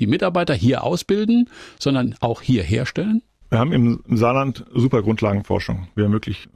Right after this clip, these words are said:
Speaker 2: hochkarätige Forschungsinstitute hier, die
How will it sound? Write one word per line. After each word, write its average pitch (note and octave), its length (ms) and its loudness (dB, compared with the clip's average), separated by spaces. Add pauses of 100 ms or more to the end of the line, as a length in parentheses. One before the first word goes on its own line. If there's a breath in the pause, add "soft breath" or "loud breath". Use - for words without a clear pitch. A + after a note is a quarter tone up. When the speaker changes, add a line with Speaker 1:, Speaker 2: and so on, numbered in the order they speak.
Speaker 2:
hochkarätige G#2+ 600 0
Forschungsinstitute - 920 -4
hier, G2+ 380 0 (180)
die G2+ 340 -2